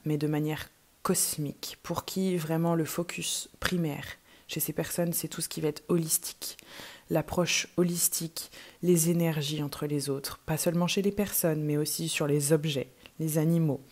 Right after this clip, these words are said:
qui sont, euh, très sensibles aux forces mystiques, qui vont avoir un, une sensation, un sentiment d'unité, qu'on est tout, qu'on fait tous partie d'un tout, qui sont connectés à l'univers et qui savent que chaque chose, chaque personne fait partie d'un tout,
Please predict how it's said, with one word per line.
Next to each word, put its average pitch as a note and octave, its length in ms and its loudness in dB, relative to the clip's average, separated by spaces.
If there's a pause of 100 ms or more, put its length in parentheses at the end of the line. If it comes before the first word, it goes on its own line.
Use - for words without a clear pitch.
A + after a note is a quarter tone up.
(440)
qui F3 120 -6
sont, E3 440 2
euh, D#3 100 2
très D#3+ 220 -2
sensibles E3+ 420 -2
aux D#3+ 40 -2
forces - 340 -4
mystiques, E3 720 0 (320)
qui F3 120 0
vont D#3+ 120 6
avoir D#3 260 6
un, D#3+ 80 2 (220)
une F3 140 6
sensation, F#3+ 600 0
un F3+ 80 2
sentiment F3+ 520 -2
d'unité, E3+ 560 2
qu'on E3+ 220 -2
est D#3 160 -2
tout, - 120 -10 (100)
qu'on - 100 -4
fait E3+ 120 -4
tous G3 200 -2
partie - 380 -6
d'un E3 160 -2 (140)
tout, D#3+ 140 -8 (400)
qui - 160 -6
sont E3+ 180 2
connectés D#3+ 500 -2
à D#3 60 2
l'univers E3+ 540 0
et D3+ 40 -4
qui - 140 -4
savent D#3+ 220 2
que - 100 -6
chaque - 300 -4
chose, F3 260 0
chaque D#3+ 220 -2
personne E3 340 -4
fait D#3 160 -6
partie D#3+ 320 -6
d'un D3+ 140 -2
tout, - 280 0